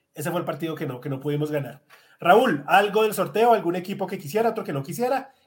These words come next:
Siguen mostrando los clubes y van a pasar las fechas. Ya está Lahut y Vladimir. ¿Cuál es el cargo de Vladimir ahora? ¿Es como el novela?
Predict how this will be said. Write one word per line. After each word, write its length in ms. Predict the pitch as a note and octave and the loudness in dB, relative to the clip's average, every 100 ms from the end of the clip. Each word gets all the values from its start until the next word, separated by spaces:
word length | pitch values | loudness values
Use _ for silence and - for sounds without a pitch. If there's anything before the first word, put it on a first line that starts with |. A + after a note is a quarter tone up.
| _ | _
Siguen 380 | - F3+ E3 F3 | -10 -6 -4 -2
mostrando 500 | F3 E3 - C#3+ D3+ | -2 -4 -2 -2 0
los 160 | D3+ C#3+ | -4 -4
clubes 360 | C4+ D4 B3 F3 | -2 0 0 0
y 40 | |
van 160 | C#3 D3 | -2 -2
a 120 | D3 | -6
pasar 260 | D3 C#3 | -8 -8
las 120 | C3 C3 | -10 -6
fechas. 320 | A3+ A3+ F3+ | -4 -4 -4
Ya 80 | C#3+ | -6
está 560 | - D3+ D3 C#3 - _ _ _ _ | -2 2 2 0 -10 _ _ _ _
Lahut 460 | D#3 D#3+ F3+ G3 G3 | 2 4 4 -2 -6
y 100 | F#3 | -8
Vladimir. 600 | F3 F#3+ F#3 F3 E3+ A#3 F#3 | -4 6 6 6 2 -2 -4
¿Cuál 120 | E3 | -4
es 60 | F#3+ | -4
el 80 | |
cargo 220 | F#3+ - A3 | -4 -2 -2
de 60 | |
Vladimir 360 | G#3+ G3+ E3+ D3+ | 0 0 0 4
ahora? 280 | E3+ E3+ C#3 | 4 4 0
¿Es 160 | C3+ | -8
como 180 | - F#3 | -6 -4
el 120 | G3 | -2
novela? 420 | F3 D3+ G3+ D4 | 0 0 0 -4